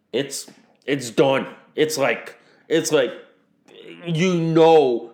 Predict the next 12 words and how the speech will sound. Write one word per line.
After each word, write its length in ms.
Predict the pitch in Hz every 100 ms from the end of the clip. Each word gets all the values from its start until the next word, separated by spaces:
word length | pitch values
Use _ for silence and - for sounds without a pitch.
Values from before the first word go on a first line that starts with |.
| _
within 320 | 147 160 139
a 40 | 123
matter 440 | 127 143 160 160
of 100 | 143
months 720 | 143 147 135 101 104 - - _ _ _
that 220 | 135 123 -
they'll 160 | 143
be, 400 | 139 143 127 117 _ -
they'll 180 | 151 151
be 140 | 156
calling 600 | - - 151 143 135 127
for 560 | - 135 131 120 117